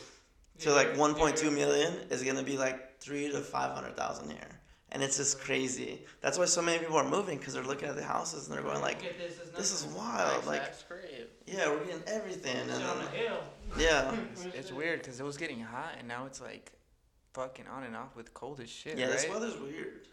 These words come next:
Speaker 3: Bipolar.
Speaker 2: Yeah.
Speaker 1: Well, global warming, bro. Shit's fucked up.
Speaker 2: It is.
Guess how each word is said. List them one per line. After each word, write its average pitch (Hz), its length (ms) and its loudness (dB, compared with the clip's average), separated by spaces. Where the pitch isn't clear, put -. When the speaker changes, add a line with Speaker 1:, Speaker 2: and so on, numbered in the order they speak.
Speaker 3:
Bipolar. 123 560 -8
Speaker 2:
Yeah. - 280 -6
Speaker 1:
Well, 139 120 -16
global 143 320 -10
warming, 160 280 -12
bro. 139 100 -16
Shit's 143 160 -20
fucked 139 280 -16
up. 160 240 -16
Speaker 2:
It - 100 -10
is. - 680 -8